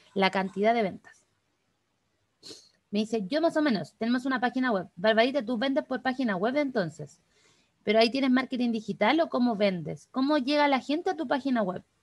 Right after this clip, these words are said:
¿Así nomás orgánicamente? Marketing digital. Bueno, entonces en este, ah, ya, ahí por Instagram. Buenísimo. Entonces, ¿y sabemos cuántas personas llegan por Instagram a tu, a tu página web?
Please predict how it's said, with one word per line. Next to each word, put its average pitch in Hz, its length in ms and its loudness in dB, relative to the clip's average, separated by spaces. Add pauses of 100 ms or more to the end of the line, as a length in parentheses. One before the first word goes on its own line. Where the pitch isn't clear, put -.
(420)
¿Así 175 280 -6
nomás 247 220 2
orgánicamente? 226 720 -2 (500)
Marketing 220 380 0
digital. 180 440 -6
Bueno, 165 260 -6 (460)
entonces 196 280 -2
en 214 40 2
este, 214 300 -4
ah, 190 200 2
ya, 175 140 -6
ahí 196 100 -4
por 208 160 0
Instagram. 170 580 -4
Buenísimo. 196 500 -4
Entonces, 226 400 -4 (340)
¿y 262 340 0 (200)
sabemos 262 520 2
cuántas 302 320 2
personas 269 480 -2
llegan 247 320 -2
por 269 160 -4
Instagram 311 560 -2
a 330 100 2
tu, 302 220 -4
a 269 160 0
tu 254 140 -8
página 277 380 -2
web? 269 240 -4